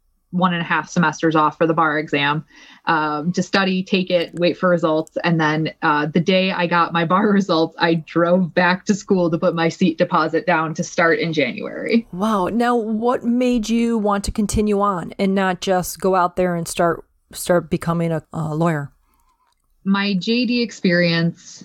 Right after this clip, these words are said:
Speaker 1: um, was very regimented. <laughs> This is a good caveat for everybody. Not all law schools are created equal in design of their curriculum. Some schools are very,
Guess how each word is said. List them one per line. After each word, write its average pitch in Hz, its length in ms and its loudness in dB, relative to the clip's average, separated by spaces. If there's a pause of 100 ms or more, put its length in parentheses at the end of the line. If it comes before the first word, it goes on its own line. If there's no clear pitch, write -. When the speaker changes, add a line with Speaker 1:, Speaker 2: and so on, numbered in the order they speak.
(160)
Speaker 1:
um, 170 160 2
was 175 160 2
very 175 260 2
regimented. 147 720 -4
<laughs> - 840 -6
This 190 200 2
is 196 100 2
a 202 60 4
good 196 240 0
caveat 202 420 2
for 190 120 0
everybody. 175 500 2 (340)
Not 220 260 2
all 247 140 -4
law 196 160 -4
schools 185 260 -4
are 180 140 2
created 170 340 0
equal 160 300 2
in 151 80 -2
design 151 300 0
of 143 100 -2
their 151 120 2
curriculum. - 580 -2 (680)
Some 202 300 2
schools 196 520 -2
are 175 160 0
very, 156 720 0